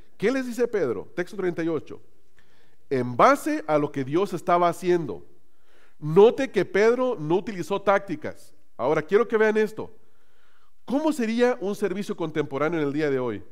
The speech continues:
El predicador dice: "Quiero pedirles a todos los hermanos, baja la voz, que inclinen el rostro",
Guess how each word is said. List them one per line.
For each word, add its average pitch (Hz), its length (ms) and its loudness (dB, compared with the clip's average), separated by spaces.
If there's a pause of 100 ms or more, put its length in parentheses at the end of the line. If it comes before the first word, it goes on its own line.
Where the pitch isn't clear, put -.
(560)
El 120 160 -4
predicador 123 440 2
dice: 143 460 -4 (360)
"Quiero 120 220 -6
pedirles 143 680 -8 (180)
a 95 80 -10
todos 110 240 -8
los - 140 -12
hermanos, 113 640 -12 (240)
baja 131 240 -4
la 107 80 -6
voz, 127 400 -12 (1300)
que 117 100 -8
inclinen 117 380 -6
el 92 180 -6
rostro", 180 480 -12